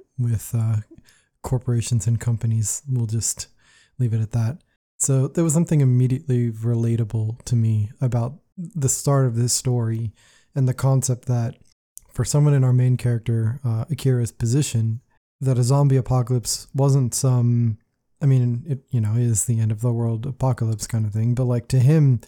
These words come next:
he basically now gets to celebrate his freedom in that regard.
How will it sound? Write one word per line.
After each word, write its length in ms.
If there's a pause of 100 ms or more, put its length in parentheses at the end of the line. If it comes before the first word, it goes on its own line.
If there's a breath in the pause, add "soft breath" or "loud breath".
(280)
he 180
basically 800 (400)
now 220
gets 240
to 100
celebrate 480
his 220
freedom 680 (320)
in 140
that 160
regard. 460